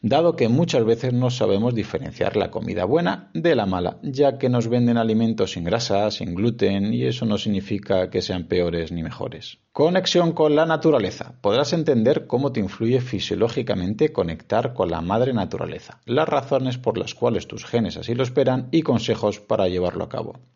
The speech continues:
Entrenamiento. Ya que el sedentarismo no es compatible con la salud, nos adentraremos en los procesos básicos del entrenamiento para que puedas darte cuenta que entrenar es innegociable.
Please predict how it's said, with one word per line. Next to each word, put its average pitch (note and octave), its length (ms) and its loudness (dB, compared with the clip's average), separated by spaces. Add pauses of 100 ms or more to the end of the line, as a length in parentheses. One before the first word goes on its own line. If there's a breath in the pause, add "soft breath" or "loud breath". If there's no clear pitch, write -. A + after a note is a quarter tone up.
(200)
Entrenamiento. F#3 920 2 (180)
Ya F3 360 0
que D3+ 80 2
el D3+ 100 2
sedentarismo A2+ 760 2
no A2+ 120 2
es A#2 120 0
compatible G2 680 0
con G#2+ 180 0
la F#2+ 100 -2
salud, E2+ 360 -6
nos C#3 480 -2
adentraremos A#2+ 840 0
en G#2+ 80 0
los G#2+ 120 0
procesos G#2 520 -2
básicos G#2+ 480 0
del G#2+ 160 4
entrenamiento G#2+ 840 -2
para C#3 220 2
que B2+ 140 2
puedas A#2 400 2
darte A#2 320 2
cuenta A2 500 0
que B2 100 0
entrenar G2+ 460 0
es G2 320 -4
innegociable. F#2+ 760 -4